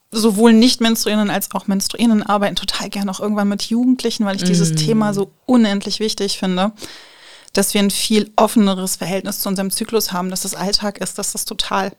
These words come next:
Speaker 1: normal ist,
Speaker 2: Mhm.
Speaker 1: <clears throat> dass eben Menstruierende eben zum Beispiel auch bluten. Das Thema ist
Speaker 2: Mhm.
Speaker 1: aber viel, viel größer als nur die Periode. Und ich hab das für mich so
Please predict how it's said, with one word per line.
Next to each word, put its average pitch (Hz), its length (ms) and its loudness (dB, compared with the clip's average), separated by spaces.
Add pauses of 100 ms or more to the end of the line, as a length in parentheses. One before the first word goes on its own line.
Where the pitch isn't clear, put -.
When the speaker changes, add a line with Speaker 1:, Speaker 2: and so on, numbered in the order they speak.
(160)
Speaker 1:
normal 196 840 2
ist, - 420 -4 (160)
Speaker 2:
Mhm. 214 480 4 (280)
Speaker 1:
<clears throat> - 280 -14
dass 220 200 2
eben 202 140 -2
Menstruierende 208 460 -4
eben 196 160 -8
zum 202 100 -4
Beispiel - 240 -4
auch - 80 -10
bluten. 269 460 4
Das 202 160 -6
Thema 202 240 2
ist 165 80 0
Speaker 2:
Mhm. 165 80 -2
Speaker 1:
aber 185 80 0
viel, 220 180 2
viel 208 120 0
größer 262 360 4
als 254 180 4
nur 240 120 4
die 233 80 0
Periode. 220 560 2 (1160)
Und 226 160 6
ich 240 200 2
hab 262 100 6
das 269 220 2
für 247 80 6
mich 240 220 4
so 226 400 6